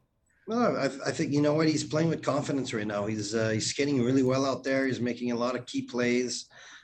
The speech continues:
Uh, you know, I'm not even worried to, to, to use him at the end of a game too. So,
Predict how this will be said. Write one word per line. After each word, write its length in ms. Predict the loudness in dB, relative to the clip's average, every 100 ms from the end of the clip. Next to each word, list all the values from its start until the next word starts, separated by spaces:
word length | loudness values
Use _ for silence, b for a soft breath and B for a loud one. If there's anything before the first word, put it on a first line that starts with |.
| -4
Uh, 280 | -2 0 -2
you 60 | -4
know, 80 | -2
I'm 140 | 0
not 100 | 2
even 220 | 2 2
worried 240 | 2 2 0
to, 340 | -2 0 -2
to, 340 | -2 -4 -6 -4
to 120 | -2
use 260 | 2 2
him 140 | 2 0
at 100 | 0
the 100 | -2
end 120 | -2
of 80 | -2
a 40 |
game 340 | -2 0 0 0
too. 260 | -2 -2
So, 340 | -4 -4 -4